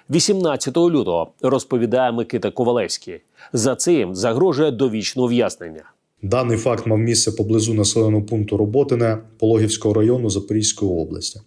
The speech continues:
Speaker 2: Так, після бою внаслідок отриманих поранень українські захисники здались в полон та набули статусу захищених осіб,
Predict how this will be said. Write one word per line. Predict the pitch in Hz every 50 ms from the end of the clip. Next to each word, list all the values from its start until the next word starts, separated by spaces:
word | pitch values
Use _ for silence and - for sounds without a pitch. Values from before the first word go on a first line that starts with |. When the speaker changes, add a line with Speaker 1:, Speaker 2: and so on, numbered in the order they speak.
| _
Speaker 2:
Так, | - 139 143 139 - -
після | 135 - - 123 113
бою | 113 120 135 139 123 110
внаслідок | 101 120 123 120 - - 107 110 107 120
отриманих | 107 - 120 120 113 110 104 101 104 -
поранень | - 113 120 131 135 120 110 101
українські | 98 98 101 110 120 113 - - 104
захисники | 92 101 92 - 107 98 - 110 107 107 - 127 123 - - - - -
здались | 95 90 98 110 110 117 117 117 -
в | - -
полон | - 104 95 85 80 78 82 92 - - _ _ _
та | - 95
набули | 98 98 95 104 107 113
статусу | 110 - - 110 104 107 95 - - 101
захищених | 92 95 92 - 107 104 - - 101 95 92 -
осіб, | 95 - - - 78 - -